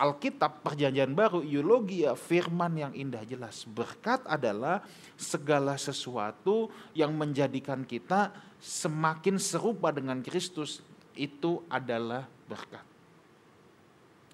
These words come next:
Saya mengerti ada berkat jasmani, ada berkat rohani. Tapi dengar baik ini, bagi saya semua berkat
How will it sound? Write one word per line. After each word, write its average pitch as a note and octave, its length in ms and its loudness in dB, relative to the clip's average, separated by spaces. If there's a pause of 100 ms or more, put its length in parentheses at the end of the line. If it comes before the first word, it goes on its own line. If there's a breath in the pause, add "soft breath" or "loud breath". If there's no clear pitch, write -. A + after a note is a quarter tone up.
(480 loud breath)
Saya B3+ 320 8
mengerti G#3+ 560 4
ada D#3 240 4
berkat C#3 480 4
jasmani, C3+ 560 0
ada B2 320 0
berkat - 400 -8
rohani. A2 480 -8 (400 loud breath)
Tapi F#3 160 2
dengar F#3 320 6
baik C3 320 4
ini, A2 240 -4 (240 loud breath)
bagi B2 400 0
saya D3 640 2
semua C3+ 400 -2
berkat B2+ 480 -2